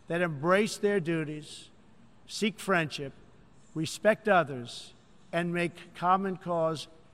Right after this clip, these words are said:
in the greatest shared interest of all, a future of dignity and peace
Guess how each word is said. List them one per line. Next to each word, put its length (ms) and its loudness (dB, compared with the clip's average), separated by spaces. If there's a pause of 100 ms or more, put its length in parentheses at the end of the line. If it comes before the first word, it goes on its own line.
(160)
in 160 2
the 80 2
greatest 480 4
shared 340 0
interest 440 -4
of 120 -6
all, 320 -2 (640)
a 140 4
future 680 0
of 200 -4
dignity 540 0
and 200 -4
peace 500 -2